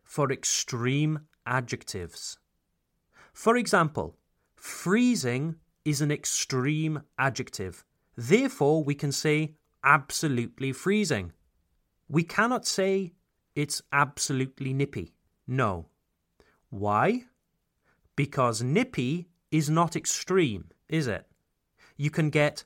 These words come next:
colder than nippy. You have adjectives like cold, chilly, and freezing that are colder. It's like the adjective happy, content, happy.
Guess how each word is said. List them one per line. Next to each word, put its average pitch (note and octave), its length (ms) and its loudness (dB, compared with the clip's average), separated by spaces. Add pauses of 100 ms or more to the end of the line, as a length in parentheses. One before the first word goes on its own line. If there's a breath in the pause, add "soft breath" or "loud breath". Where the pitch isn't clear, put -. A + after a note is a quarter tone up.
(180)
colder D#3+ 720 4 (100)
than A#2+ 240 -4
nippy. G#2 420 -8 (760)
You C#3 160 2
have C3 300 4
adjectives E3 640 0
like A2 320 0 (240)
cold, C#3+ 580 2 (300)
chilly, D3+ 560 0 (180)
and B2+ 160 -2
freezing F#3 760 0 (140)
that A#2+ 120 -2
are B2 60 -4
colder. G3 600 2 (840)
It's E3 200 0
like A#3 240 2
the A#3+ 100 -2
adjective G#3 640 2 (240)
happy, - 580 0 (360)
content, E3+ 440 0 (480)
happy. - 480 0